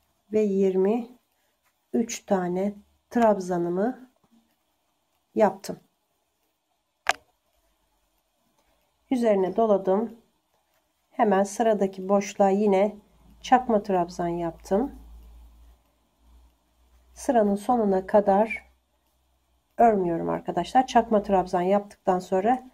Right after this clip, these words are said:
sık iğne ile çift yaptım. Çakma trabzan yaptım, çift yaptım. Şimdi örüyorum, sık iğne ile devam ediyorum.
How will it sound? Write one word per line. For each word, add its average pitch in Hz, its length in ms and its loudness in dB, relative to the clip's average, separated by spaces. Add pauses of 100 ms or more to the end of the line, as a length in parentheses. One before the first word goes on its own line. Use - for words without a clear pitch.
(160)
sık - 320 -2
iğne 170 280 0
ile 240 200 -4
çift - 320 -6
yaptım. - 360 -4 (1000)
Çakma 226 380 2
trabzan 233 440 4
yaptım, 233 520 -2
çift - 400 -6
yaptım. 247 540 -2 (680)
Şimdi 240 400 0
örüyorum, 170 540 -2
sık - 300 -8
iğne 165 260 -2
ile 160 200 -4
devam 175 340 0
ediyorum. 170 560 -2